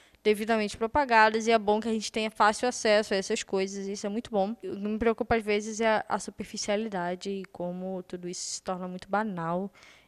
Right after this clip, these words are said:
e a gente acaba virando muito reducionista, inclusive em termos que são essenciais pro pleno entendimento da vida. Mas enfim, o ponto aqui não é esse.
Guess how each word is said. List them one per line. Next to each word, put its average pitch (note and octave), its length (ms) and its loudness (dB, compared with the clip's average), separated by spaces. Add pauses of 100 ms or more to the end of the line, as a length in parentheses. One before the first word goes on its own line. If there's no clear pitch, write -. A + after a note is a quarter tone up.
(120)
e F#3 480 -4
a F3 60 -2
gente E3+ 200 -12
acaba F#3 240 -4
virando F3+ 320 -4
muito F3+ 200 -8
reducionista, F#3+ 880 -6
inclusive F#3+ 720 -4
em A#3+ 160 0
termos A#3+ 340 -2
que B3+ 140 -6
são A#3+ 240 -4
essenciais B3+ 680 0
pro C4+ 220 -4
pleno G#3+ 320 -2
entendimento G#3 440 -6
da G#3 140 0
vida. F3+ 260 -8 (360)
Mas E4 160 2
enfim, C4+ 360 0 (320)
o A3 60 -8
ponto C4+ 260 4
aqui C4 140 -2
não C#4 100 2
é G#3 120 0
esse. G3 200 -6